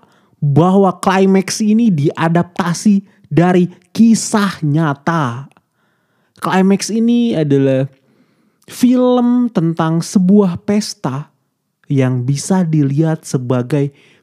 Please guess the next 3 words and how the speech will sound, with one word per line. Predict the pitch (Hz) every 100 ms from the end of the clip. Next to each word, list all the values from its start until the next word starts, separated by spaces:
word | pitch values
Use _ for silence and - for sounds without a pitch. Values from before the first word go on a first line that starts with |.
| -
kampanye | 185 180 180 180 190 185 180 180 170 _ _
anti | 165 170 165 165 208
narkoba. | 170 135 131 - 147 135 170 123 110